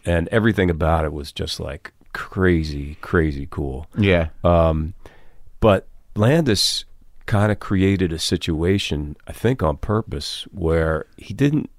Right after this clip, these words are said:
Speaker 1: he wanted to bring the Animal House, the cool guys, right, out early and have them sort of bond, which
Speaker 2: Yeah.
Speaker 1: they did.
Speaker 2: Yeah.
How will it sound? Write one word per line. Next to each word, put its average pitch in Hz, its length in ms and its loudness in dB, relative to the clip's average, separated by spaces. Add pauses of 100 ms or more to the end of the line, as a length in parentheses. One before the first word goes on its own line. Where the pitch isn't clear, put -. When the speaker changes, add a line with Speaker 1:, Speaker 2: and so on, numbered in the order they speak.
(380)
Speaker 1:
he 107 160 2
wanted 127 400 4
to 101 80 -4
bring 101 480 4 (160)
the 85 200 -2
Animal 98 320 4
House, 78 300 0
the - 100 -6
cool 104 320 2
guys, 73 520 -6
right, 78 300 -4 (640)
out 87 280 4 (440)
early 90 460 4 (380)
and 82 180 0
have 87 220 2
them 85 180 0
sort 82 300 -2
of 78 180 -8
bond, 73 480 -4 (140)
which 98 200 4
Speaker 2:
Yeah. - 40 -2
Speaker 1:
they 101 120 4
did. 92 460 0
Speaker 2:
Yeah. 92 240 4